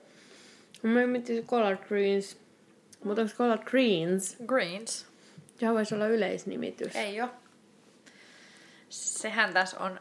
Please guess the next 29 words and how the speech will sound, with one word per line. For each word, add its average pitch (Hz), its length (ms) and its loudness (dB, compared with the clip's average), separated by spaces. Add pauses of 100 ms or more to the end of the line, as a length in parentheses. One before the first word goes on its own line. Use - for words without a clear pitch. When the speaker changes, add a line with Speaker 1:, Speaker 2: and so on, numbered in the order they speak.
(120)
Speaker 2:
vitun - 240 -6
läppä, 208 400 0
koska 190 340 -6
se 190 100 -6
on 185 140 -6
niinku 180 240 -12
ihan 185 260 -8
Speaker 1:
Tai 285 160 2
sit 320 240 -4
se 262 120 -2
on 269 160 2
vaan 254 220 2
joku 277 260 4
niinku 214 400 0
oma 233 200 2
sukunsa, 220 480 0
mitä 202 240 2
käytetään 202 680 0 (120)
Speaker 2:
Jaa, 196 80 0
Speaker 1:
tyyliin 185 320 4
Speaker 2:
jaa. 185 100 4
Speaker 1:
jossain 175 380 -4
niinku 175 160 -4 (100)
Speaker 2:
Nimenomaan. 220 220 0 (720)
Speaker 1:
Jenkeissä, 254 680 6 (160)
Speaker 2:
Kyllä. 233 220 -8
Speaker 1:
ehkä 196 440 2 (600)
Etelä-Amerikassa. 233 1040 2
Speaker 2:
Mm. - 240 -14